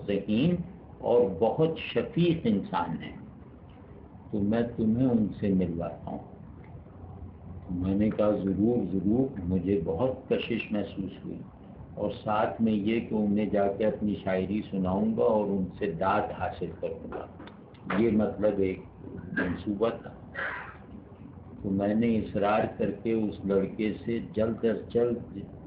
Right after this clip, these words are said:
ملنے کو کہا، تو وہ مجھے لے کر، میں گورنمنٹ ہائی اسکول جیل روڈ کراچی میں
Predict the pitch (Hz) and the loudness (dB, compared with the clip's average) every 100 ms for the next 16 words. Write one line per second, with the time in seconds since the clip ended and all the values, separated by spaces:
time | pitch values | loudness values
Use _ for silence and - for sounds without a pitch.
0 | 104 95 170 - - - - 92 95 95 | -4 -2 -4 -8 -14 -14 -12 -10 -2 0
1 | 98 95 104 92 - - - - 98 - | 2 2 0 -2 -8 -14 -10 -2 0 2
2 | 92 - 185 - - - - - - - | 0 2 -2 -4 -14 -18 -18 -18 -18 -18
3 | - - - - - - - - - - | -18 -18 -18 -18 -18 -16 -16 -18 -18 -6
4 | 110 107 101 120 135 135 127 120 117 123 | -2 0 0 2 4 4 2 2 2 2
5 | 110 107 113 107 120 120 113 113 117 104 | 2 2 0 0 2 2 4 4 2 2
6 | 107 107 117 117 101 104 107 101 - 110 | 2 4 4 2 2 2 4 2 -2 0
7 | 113 117 90 107 107 101 95 107 117 117 | 2 2 2 2 2 2 2 2 2 0
8 | - 110 98 98 - 117 107 107 | -2 2 4 4 2 2 4 2